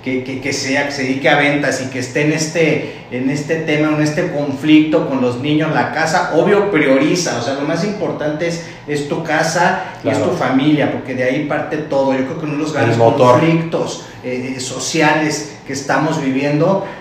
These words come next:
Speaker 1: es, eh, viene de la familia y viene de la casa.
Speaker 2: Así
Speaker 1: Y
Speaker 2: es.
Speaker 1: eso, eh, a nivel macro, pues es, es la sociedad, ¿no?
Speaker 2: Y
Speaker 1: En la
Speaker 2: yo,
Speaker 1: que
Speaker 2: yo
Speaker 1: estamos
Speaker 2: siempre lo he
Speaker 1: inmersos.
Speaker 2: dicho acá, Dani, influye mucho cómo esté Charlie Herrera de manera personal, hasta espiritual, si lo quieres ver.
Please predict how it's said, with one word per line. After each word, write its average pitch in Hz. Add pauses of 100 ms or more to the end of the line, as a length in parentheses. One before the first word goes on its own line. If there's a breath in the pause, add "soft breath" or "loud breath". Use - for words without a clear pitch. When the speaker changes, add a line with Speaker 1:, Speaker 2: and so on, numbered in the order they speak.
(260 loud breath)
Speaker 1:
es, -
eh, 131
viene 151
de 160
la -
familia 131
y -
viene 127
de 123
la 104
casa. - (160)
Speaker 2:
Así 131
Speaker 1:
Y -
Speaker 2:
es. 143
Speaker 1:
eso, 160
eh, 120
a 127
nivel 135
macro, 165
pues -
es, 120
es -
la 131
sociedad, 120 (100)
¿no? 113
Speaker 2:
Y 120
Speaker 1:
En 127
la 143
Speaker 2:
yo, 135
Speaker 1:
que 156
Speaker 2:
yo 160
Speaker 1:
estamos 156
Speaker 2:
siempre 170
lo 156
he -
Speaker 1:
inmersos. 156
Speaker 2:
dicho -
acá, 143 (100)
Dani, 151
influye 156
mucho 160
cómo 147
esté 135 (200)
Charlie 139
Herrera 127
de 123
manera 117
personal, 110
hasta 110
espiritual, 117
si -
lo 110
quieres 117
ver. 113